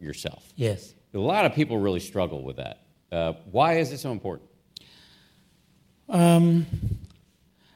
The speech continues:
Speaker 2: I mean, this is, this is a very interesting, um,
Speaker 1: I, by the way, have
Speaker 2: question,
Speaker 1: no,
Speaker 2: actually.
Speaker 1: no problem with it.
Speaker 2: Yeah. <laughs> This is a very interesting question, actually. The first protocol that I developed when I was at Stanford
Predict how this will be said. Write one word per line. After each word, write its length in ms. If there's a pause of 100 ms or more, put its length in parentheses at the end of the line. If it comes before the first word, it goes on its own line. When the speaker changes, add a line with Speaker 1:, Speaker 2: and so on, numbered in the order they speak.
Speaker 2:
I 60
mean, 120
this 180
is, 220
this 180
is 140
a 40
very 180
interesting, 720
um, 680
Speaker 1:
I, 120
by 120
the 60
way, 80
have 80
Speaker 2:
question, 240
Speaker 1:
no, 60
Speaker 2:
actually. 220
Speaker 1:
no 60
problem 340
with 100
it. 100
Speaker 2:
Yeah. 300 (680)
<laughs> 800 (160)
This 120
is 120
a 60
very 160
interesting 400
question, 240
actually. 240
The 100
first 600 (420)
protocol 460
that 160
I 100
developed 480
when 180
I 60
was 160
at 80
Stanford 640